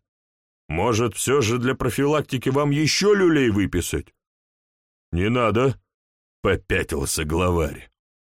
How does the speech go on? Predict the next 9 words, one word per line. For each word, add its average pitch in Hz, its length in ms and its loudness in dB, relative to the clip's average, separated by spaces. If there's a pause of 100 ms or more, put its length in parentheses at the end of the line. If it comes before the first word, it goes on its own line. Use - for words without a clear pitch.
(440)
«Нам 98 280 0
хватит. 131 560 0 (800)
Ты 151 160 0
мне 180 200 2
и - 20 2
так 170 240 2
вот 147 260 0 (240)
фель 170 280 4
сломал». 151 600 0